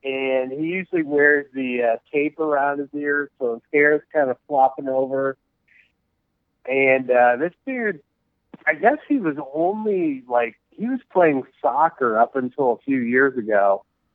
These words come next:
and kinda made the conversion to rugby at, like, a late age.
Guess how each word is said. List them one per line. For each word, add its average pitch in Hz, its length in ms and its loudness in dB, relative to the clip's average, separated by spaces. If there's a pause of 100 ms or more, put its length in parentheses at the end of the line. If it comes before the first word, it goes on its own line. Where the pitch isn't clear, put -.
(340)
and 131 180 -8
kinda 190 280 2
made 151 260 2
the 147 80 0
conversion 135 600 2
to 127 80 -6
rugby 117 560 0
at, 110 180 -8
like, 113 220 -2
a 107 80 0
late 117 420 -2
age. 123 500 0